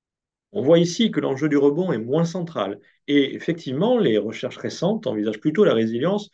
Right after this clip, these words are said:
comme un processus complexe et progressif. Tout d'abord, les organisations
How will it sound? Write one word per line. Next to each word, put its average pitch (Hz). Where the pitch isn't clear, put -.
comme 127
un 139
processus 135
complexe 208
et 214
progressif. 156
Tout -
d'abord, 180
les 117
organisations 120